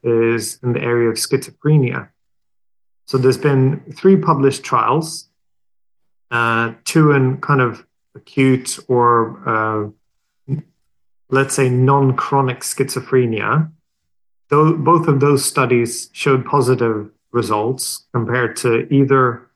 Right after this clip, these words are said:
an existing antipsychotic or a placebo, where patients were taking the regular antipsychotics and then taking C B D or placebo on top. So both of those studies showed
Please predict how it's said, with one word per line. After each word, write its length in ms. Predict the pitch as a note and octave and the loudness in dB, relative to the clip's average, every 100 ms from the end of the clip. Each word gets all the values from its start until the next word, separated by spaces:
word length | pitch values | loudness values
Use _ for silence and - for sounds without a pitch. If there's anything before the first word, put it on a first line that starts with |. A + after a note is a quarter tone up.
| - | -8
an 100 | A#2+ | -6
existing 480 | A2 E3 C#3+ C#3+ A#2+ | -4 -2 -2 -2 -4
antipsychotic 880 | A2 A2 A2+ - - B2 - C3 - - | -6 -8 -12 -14 -14 -14 -8 -10 -10 -2
or 540 | B2+ C3 A#2+ A#2+ - _ _ _ A#2 | 2 4 2 -2 -20 _ _ _ -14
a 60 | |
placebo, 760 | - G#2+ - A#2+ - - G#2+ - _ - | -10 -8 -2 -2 -2 -6 -6 -10 _ -6
where 440 | A2+ A2 G#2+ - _ - | -2 0 -2 -6 _ -6
patients 420 | B2 - A2 - | -6 -4 -8 -6
were 100 | A#2 | -6
taking 640 | - B2 A#2+ A2+ A2 G2+ _ _ _ _ - | -2 -4 -4 -6 -8 -12 _ _ _ _ -4
the 120 | B2 | -2
regular 380 | A2 B2+ A2+ A#2 | 0 0 0 -2
antipsychotics 1300 | A2 G#2 A#2 - A#2 A2+ - A#2+ - - - - B2 | -2 -4 -4 -4 -6 -6 -4 -6 -6 -12 -12 -14 -6
and 140 | A2+ | -4
then 180 | A2 A2 | -4 -6
taking 360 | - G#2+ A2+ | -8 -10 -8
C 180 | A2 - | -6 -4
B 140 | A2+ A2 | -2 0
D 100 | A2 | 0
or 140 | G#2 | -2
placebo 440 | - - A#2+ G#2+ | -6 -8 -6 -6
on 140 | G#2 G#2 | -6 -10
top. 380 | - C3 - _ _ _ _ | -10 -10 -10 _ _ _ _
So 140 | B2+ | -4
both 260 | B2+ D#3+ D3+ | 2 2 2
of 100 | C3 | 0
those 260 | D3 D3+ - | 2 2 0
studies 440 | - A#2 A#2+ A2+ | -4 -4 -4 -6
showed 480 | - A#2 A2 G#2+ | -4 -2 -2 -6